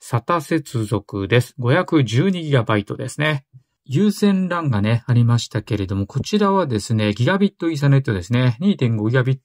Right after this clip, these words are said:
トには対応してないですね。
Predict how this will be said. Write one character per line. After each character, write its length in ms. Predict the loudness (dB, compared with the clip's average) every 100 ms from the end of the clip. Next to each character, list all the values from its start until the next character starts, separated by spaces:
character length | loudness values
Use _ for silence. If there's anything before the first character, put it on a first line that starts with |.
| -2
ト 100 | 0
に 80 | 2
は 220 | 0 -4 -4
対 280 | -2 -2
応 280 | 0 0 -2
し 140 | -8 -4
て 120 | -2
な 160 | 0 -4
い 60 |
で 120 | -6
す 180 | -10 -4
ね。 260 | 0 0